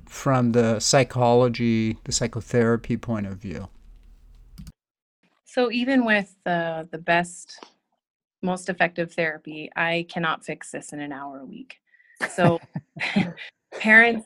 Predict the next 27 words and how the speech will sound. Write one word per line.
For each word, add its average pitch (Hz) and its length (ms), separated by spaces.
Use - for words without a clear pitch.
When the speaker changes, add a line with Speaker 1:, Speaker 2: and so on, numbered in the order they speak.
Speaker 2:
will 214 260
do 190 500
all 196 220
the 208 80
heavy 160 300
lifting, 123 500
or 196 140
the 208 80
caregivers - 680
will 156 160
Speaker 1:
Right. 117 180
Speaker 2:
do 143 160
all 165 220
the 214 80
hefty, 196 240
heavy 160 300
lifting. - 480
And 165 480
really, 240 580
um, 185 480
we 214 180
look 233 260
for 196 680
a 180 60
child's 165 600
developmental 156 640
age 147 500